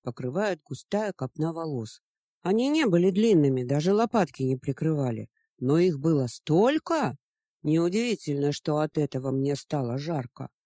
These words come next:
И зеркало подтвердило догадку. Волос стало очень много,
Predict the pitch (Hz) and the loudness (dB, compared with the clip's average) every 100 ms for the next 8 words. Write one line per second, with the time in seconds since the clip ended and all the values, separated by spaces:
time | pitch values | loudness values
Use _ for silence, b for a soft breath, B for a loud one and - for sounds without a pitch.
0 | _ _ _ - 143 196 277 - 220 208 | _ _ _ -4 -2 0 0 0 -2 -2
1 | 156 - 135 135 131 156 151 139 123 120 | -4 -4 -2 -2 0 0 0 -2 -4 -6
2 | 113 _ 120 - _ _ _ _ 110 120 | -8 _ -16 -16 _ _ _ _ -4 0
3 | 196 220 - 202 190 185 - _ - 151 | 0 -2 -2 0 2 0 -4 _ 0 4
4 | 143 - 123 113 110 110 101 - | 4 2 -4 -4 -4 -6 -8 -12